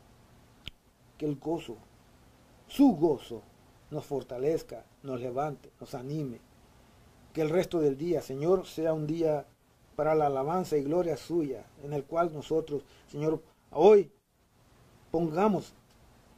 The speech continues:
en nuestro corazón el pon-, el, el hacer un tiempo, el, una hora para orar, para buscar de usted, leyendo su escritura, hablando o escuchando alabanza, Señor.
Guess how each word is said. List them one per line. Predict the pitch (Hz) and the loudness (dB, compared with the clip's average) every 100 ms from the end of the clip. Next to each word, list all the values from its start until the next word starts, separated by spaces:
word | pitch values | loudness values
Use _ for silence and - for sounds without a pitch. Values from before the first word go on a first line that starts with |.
| - - - - - - | -20 -20 -20 -20 -20 -8
en | 156 | -2
nuestro | 185 196 | 2 2
corazón | 170 175 147 208 214 | 4 2 2 2 2
el | 202 156 | 0 -6
pon-, | 156 151 147 | -6 -8 -6
el, | 151 147 | -6 -4
el | 151 | -2
hacer | 147 139 - 226 | -2 0 8 8
un | 214 190 | 8 0
tiempo, | 175 208 196 160 - - - - - - | -2 0 0 -4 -8 -12 -20 -20 -20 -2
el, | 175 196 - _ | 2 2 2 _
una | 202 208 180 | -2 2 6
hora | 190 220 156 127 120 - - - - - | 8 8 4 -2 -10 -20 -20 -20 -20 -2
para | 151 160 | 2 6
orar, | 151 151 180 147 - _ _ _ _ - _ - - - - - - | 6 4 -2 -4 -10 _ _ _ _ -20 _ -20 -20 -20 -20 -20 -16
para | - 170 | 0 2
buscar | 180 - 208 | 2 0 0
de | 196 | 0
usted, | 160 - 127 113 - _ _ - _ _ _ _ - - _ - - | -2 -6 -12 -12 -20 _ _ -20 _ _ _ _ -20 -20 _ -20 -2
leyendo | 156 170 196 170 | 4 6 4 2
su | 160 | -6
escritura, | - 139 - 196 165 135 120 _ _ | -6 -8 -2 2 4 2 -4 _ _
hablando | 135 143 170 196 143 127 | -6 0 2 2 -2 -10
o | 143 | -12
escuchando | 131 160 - 196 180 | -12 -12 -6 -2 0
alabanza, | 160 139 156 156 - - | 0 0 -2 -8 -12 -16
Señor. | - 131 127 | -16 -18 -18